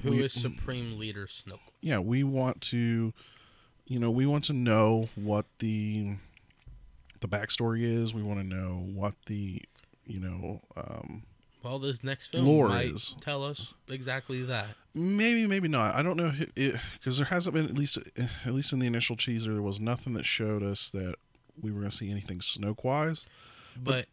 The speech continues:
Speaker 2: but
Speaker 1: we
Speaker 2: the
Speaker 1: do
Speaker 2: pro-
Speaker 1: see the Death Star and the Cackle, which,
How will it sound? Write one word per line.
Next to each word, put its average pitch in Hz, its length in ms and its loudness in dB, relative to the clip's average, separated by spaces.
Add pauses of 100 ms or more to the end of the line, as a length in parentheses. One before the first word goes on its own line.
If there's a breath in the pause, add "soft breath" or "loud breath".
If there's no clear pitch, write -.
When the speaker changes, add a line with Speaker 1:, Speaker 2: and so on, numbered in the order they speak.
(120)
Speaker 2:
but 139 80 2
Speaker 1:
we 131 40 2
Speaker 2:
the 135 60 -2
Speaker 1:
do 127 80 -2
Speaker 2:
pro- 165 160 2
Speaker 1:
see 131 100 -2
the 117 400 -6 (200)
Death 120 220 -4
Star 110 540 -4 (240)
and 120 340 -2
the 113 60 -6
Cackle, 101 480 -6
which, 107 220 -10